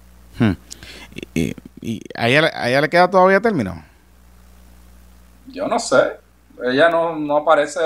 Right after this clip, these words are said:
Speaker 2: en la, en la, públicamente hace un buen tiempo. Y ahora tiene una portavoz.
Speaker 1: Sí.
Speaker 2: Que es como que ellos contratan,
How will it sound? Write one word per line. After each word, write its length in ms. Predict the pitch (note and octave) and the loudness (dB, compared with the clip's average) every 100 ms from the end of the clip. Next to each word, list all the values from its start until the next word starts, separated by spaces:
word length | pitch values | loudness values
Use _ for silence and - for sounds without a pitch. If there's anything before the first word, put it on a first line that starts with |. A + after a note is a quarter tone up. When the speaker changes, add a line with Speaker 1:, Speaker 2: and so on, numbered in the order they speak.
| D3+ | 2
Speaker 2:
en 100 | C#3+ | 2
la, 200 | C#3 B2+ - | -2 -6 -6
en 180 | C3 C3 | -6 -4
la, 100 | B2 B2+ - | -2 -4 -2
públicamente 580 | C#3 C#3 C#3+ B2+ C3+ C3+ | -2 0 0 0 -2 -2
hace 200 | B2+ C3+ | -2 -2
un 120 | B2+ | 0
buen 200 | C3 B2+ | 0 -2
tiempo. 480 | A2+ - - - - _ | -4 -6 -6 -16 -16 _
Y 60 | D3+ | 2
ahora 180 | C3+ C3+ | 2 2
tiene 200 | D3 C#3+ | 0 2
una 160 | C#3 | 0
portavoz. 500 | C3+ B2+ B2+ A#2+ - - _ _ _ _ _ _ _ - | 0 -2 2 2 0 -8 _ _ _ _ _ _ _ -10
Speaker 1:
Sí. 240 | - - - - - - A2 - _ _ - _ C3+ - - - - - - - _ - _ | 0 0 0 -18 -20 -16 -16 -16 _ _ -20 _ -4 -4 -6 -10 -8 -10 -10 -14 _ -20 _
Speaker 2:
Que 80 | A#2 | -8
es 80 | - | -6
como 300 | - C#3 C3 | -2 0 2
que 120 | C3+ | 2
ellos 180 | C3+ C#3 | 2 -2
contratan, 600 | E3+ D3+ D#3+ E3+ F3+ - | -4 -2 2 2 2 -2